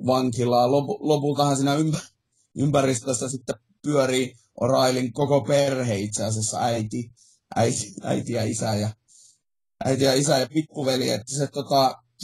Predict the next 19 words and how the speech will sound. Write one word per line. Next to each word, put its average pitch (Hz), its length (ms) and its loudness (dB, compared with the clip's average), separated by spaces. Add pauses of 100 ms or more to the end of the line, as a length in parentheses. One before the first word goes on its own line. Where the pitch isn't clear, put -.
(280)
se 127 180 -6
sen, 131 340 -2 (1300)
se - 160 -6
on 131 140 0
yksi - 400 -4 (880)
merkittävimpiä, 123 1120 0 (640)
niinku, 120 400 -2 (280)
toimijoita 123 680 4
siinä 117 220 -2
sarjassa, 117 600 0
joka, 113 420 0 (560)
joka 120 300 0
vaikuttaa 120 800 2 (580)
moneen 147 560 4 (560)
juonen 127 440 4
kulkuun 117 500 -4
siinä 110 320 0 (600)
eri - 280 2
kausilla. 104 600 0